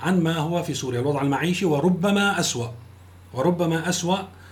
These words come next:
آه، لأن الانهيار اللي صار عندهم كبير كتير، يعني أكتر من،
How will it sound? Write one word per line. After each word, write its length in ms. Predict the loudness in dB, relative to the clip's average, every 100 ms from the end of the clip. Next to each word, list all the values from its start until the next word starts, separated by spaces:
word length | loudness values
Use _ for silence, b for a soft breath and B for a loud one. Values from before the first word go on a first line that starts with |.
| B B B -6
آه، 140 | -2
لأن 360 | -2 0 2 2
الانهيار 600 | 2 0 -2 0 2 2
اللي 160 | 2 0
صار 240 | 0 0
عندهم 320 | 2 2 2
كبير 340 | 0 -2 0 0
كتير، 380 | -2 -2 -2 -4
يعني 280 | -12 -14 -10
أكتر 260 | -8 -4 -2
من، 120 | -4